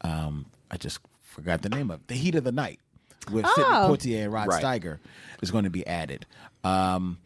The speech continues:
Speaker 2: I did like that movie.
Speaker 1: Great movie.
Speaker 2: Well, I watched the show. My grandma watched the show, so I, you know, was very aware of the show, and then I, I went back.
Speaker 3: Right,
Speaker 2: And I
Speaker 3: right,
Speaker 2: watched
Speaker 3: right,
Speaker 2: the
Speaker 3: right,
Speaker 2: movie.
Speaker 3: right.
Speaker 1: There you
Speaker 2: Very
Speaker 1: go.
Speaker 2: good.
Speaker 1: And didn't they do, did they do the, Do the Right Thing?
Speaker 3: Yeah, they did Do the Right Thing.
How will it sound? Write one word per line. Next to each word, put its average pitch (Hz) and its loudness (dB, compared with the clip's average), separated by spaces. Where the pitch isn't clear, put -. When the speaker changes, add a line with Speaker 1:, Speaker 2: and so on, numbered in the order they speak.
Speaker 2:
I 269 2
did 277 2
like 214 0
that 185 0
movie. 160 -4
Speaker 1:
Great 135 -10
movie. - -10
Speaker 2:
Well, 226 0
I 240 2
watched 269 0
the 233 2
show. - 2
My 214 2
grandma 226 2
watched 156 2
the 165 0
show, 160 0
so 175 0
I, 180 4
you 180 -2
know, 160 -2
was 160 -6
very 175 2
aware 170 2
of 160 -2
the 165 0
show, 175 2
and 165 0
then 170 -2
I, 143 0
I 196 4
went 220 -2
back. 180 -4
Speaker 3:
Right, 127 2
Speaker 2:
And - -2
I - 0
Speaker 3:
right, 170 0
Speaker 2:
watched 170 -2
Speaker 3:
right, 185 -4
Speaker 2:
the 185 -2
Speaker 3:
right, 180 -2
Speaker 2:
movie. - -8
Speaker 3:
right. 104 -6
Speaker 1:
There 92 -8
you 92 -6
Speaker 2:
Very 165 0
Speaker 1:
go. 180 0
Speaker 2:
good. 190 -6
Speaker 1:
And 156 6
didn't 269 4
they 302 4
do, 214 2
did 175 2
they 185 4
do 202 2
the, 226 4
Do 135 2
the 175 6
Right 165 2
Thing? 165 -4
Speaker 3:
Yeah, - 4
they 117 4
did 117 2
Do 117 2
the 104 -2
Right 101 4
Thing. 87 -4